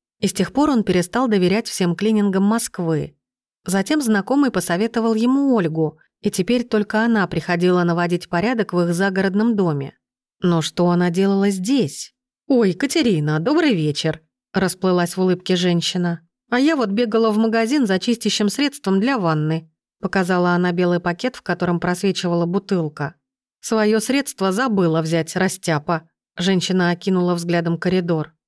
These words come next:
«А так уже все убрала, осталась только ванная комната». «Я не знала, что вы здесь будете», натянуто улыбнулась Катя.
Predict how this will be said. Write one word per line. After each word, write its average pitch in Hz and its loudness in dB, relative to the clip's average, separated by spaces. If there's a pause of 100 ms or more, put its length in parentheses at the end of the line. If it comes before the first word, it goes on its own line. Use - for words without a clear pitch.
(440)
«А 170 0
так 220 -2
уже 302 2
все 302 0
убрала, 175 2
осталась 226 -2
только 185 -2
ванная 170 0
комната». 147 -4 (380)
«Я 208 2
не 226 2
знала, 185 0
что - -6
вы 175 0
здесь 165 -2
будете», 165 -2 (440)
натянуто 175 0
улыбнулась 175 0
Катя. 165 -6